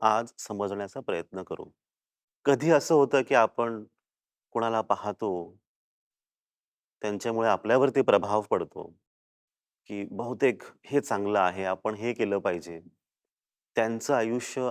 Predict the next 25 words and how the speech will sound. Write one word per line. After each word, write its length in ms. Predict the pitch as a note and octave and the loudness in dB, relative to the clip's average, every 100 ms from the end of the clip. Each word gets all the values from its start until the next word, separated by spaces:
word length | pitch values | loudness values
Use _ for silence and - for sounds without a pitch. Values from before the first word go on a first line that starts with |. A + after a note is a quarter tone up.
| G#2+ | -4
आमच्यापेक्षा 680 | F#2+ F#2+ B2+ B2 A#2 - | -4 -4 -8 -8 -8 -6
चांगलं 380 | C3 A#2 F#2+ G#2 | -4 -2 -2 0
आहे, 360 | G2 F2+ E2+ E2 _ _ _ _ _ - | 0 0 -8 -12 _ _ _ _ _ -2
कारण 280 | G#2 A2+ A2 | 0 0 -4
त्यांनी 280 | G#2+ A#2+ C#3+ | -4 -4 -6
हे 240 | A2+ A#2 | -6 -6
असं, 300 | - - A2 | -6 -6 -4
असं, 140 | F#2+ G#2 | -6 -8
असं 140 | A#2+ G#2+ | -8 -4
केलं. 300 | C3 F2 D#2+ - _ _ _ _ _ _ _ _ _ | -2 -2 -6 -12 _ _ _ _ _ _ _ _ _
खास 240 | - C#3+ - | 2 2 4
करून 340 | C#3 C3+ B2+ A#2+ _ _ - | 2 2 2 -6 _ _ -6
आताची 400 | G#2 - A#2+ B2 | -2 0 0 0
जी 220 | G#2+ A2 | -4 -4
युवा 300 | G#2 G2+ G#2+ A2 | -2 0 2 2
पिढी 340 | G#2 G#2 A#2+ | 0 -2 2
आहे, 300 | A#2 A2 B2 F#2 F2+ - _ _ _ _ | 2 0 -2 -4 -6 -14 _ _ _ _
ते 80 | D3+ | -4
जे 140 | C#3+ E3+ | 0 2
पण 180 | F3+ | 2
पाहतात 560 | D#3 C#3 B2 B2+ A#2 - - _ | 4 4 4 6 4 2 -20 _
मोबाईलवरती 840 | G#2+ G#2+ A2 G#2+ G#2 F#2 - F#2+ F#2 | -6 0 2 2 -2 -4 -8 -10 -10
किंवा 360 | F#2 - G2 F#2+ | -12 -12 -8 -8
टीव्हीवरती 720 | - A#2 A#2 G#2 F#2+ G2+ F#2+ - _ _ _ _ _ _ _ _ _ _ _ _ | -4 -2 -2 -2 -4 -6 -8 -10 _ _ _ _ _ _ _ _ _ _ _ _
अभिनेता 600 | A#2+ G#2 B2+ A#2 G#2 - | 0 2 0 0 -2 0